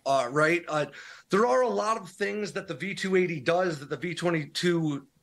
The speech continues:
wouldn't or couldn't do. Uh, but to be honest with you, we're probably still gonna run into a bit of it. It's important to remember, again, that this is only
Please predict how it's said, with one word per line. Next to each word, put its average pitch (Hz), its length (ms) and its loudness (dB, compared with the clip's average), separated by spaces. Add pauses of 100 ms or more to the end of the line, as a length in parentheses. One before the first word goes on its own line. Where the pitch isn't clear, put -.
(240)
wouldn't 143 520 -2
or 160 160 -8
couldn't 131 420 -8
do. 120 260 -4 (220)
Uh, 120 220 2 (640)
but 226 320 2 (260)
to 196 100 0
be 185 160 4
honest 247 300 4
with 190 100 -4
you, 185 80 -6
we're 180 140 0
probably 240 500 -2
still 233 200 -4
gonna 220 180 -4
run 208 180 -4
into 240 280 -6
a 127 40 -8
bit 123 140 -8
of 104 120 -10
it. 117 100 -12
It's 175 160 -6
important 208 380 0
to 185 60 -8
remember, 202 500 0
again, 202 320 -4
that 185 120 -8
this 208 160 -6
is 247 100 -6
only 247 400 -2